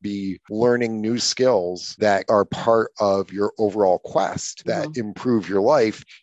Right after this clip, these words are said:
Speaker 1: And by starting a process of mastering anything, whether it's the guitar or martial arts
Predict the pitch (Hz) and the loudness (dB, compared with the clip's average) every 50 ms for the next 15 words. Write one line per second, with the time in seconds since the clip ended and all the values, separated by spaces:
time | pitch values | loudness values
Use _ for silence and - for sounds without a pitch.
0 | _ 131 123 117 117 113 113 107 - - _ - _ _ _ - 117 107 104 95 | _ -4 -2 0 0 -2 -4 -8 -14 -18 _ -20 _ _ _ -2 0 0 0 -4
1 | 92 104 131 - - - - - - 127 123 123 131 143 143 147 147 139 135 - | -8 -18 -18 -12 -8 -8 -8 -2 0 2 2 2 2 0 -4 -4 -6 -10 -14 -16
2 | - _ _ - 107 98 95 - - - - 120 117 113 110 - 120 107 - - | -18 _ _ -2 -2 -2 -2 -4 -10 -6 -2 0 0 0 0 0 0 0 0 -2
3 | 90 - 107 104 101 101 101 - - 113 98 90 90 - - _ - 117 131 156 | -8 -8 -6 -4 -2 -2 -4 -4 -4 -4 -4 -4 -6 -10 -16 _ -4 -4 -2 -2
4 | 156 143 143 - - - - - - - _ _ _ _ _ 104 104 101 101 101 | -2 -2 -4 -4 -6 -8 -8 -8 -8 -14 _ _ _ _ _ 2 2 4 4 2
5 | 95 - - 110 107 - 110 101 - - - - 127 120 113 110 110 110 110 110 | 2 -2 -2 -2 -2 0 0 -4 -4 -8 -4 0 4 6 6 6 6 4 2 0
6 | 110 - - - _ _ _ 101 98 92 90 98 101 107 101 - 127 117 101 - | -2 -6 -14 -20 _ _ _ -4 -2 -2 0 2 2 2 2 0 0 -2 -2 0
7 | 113 113 107 107 110 107 - - - - | 2 4 4 4 2 0 -4 -10 -14 -16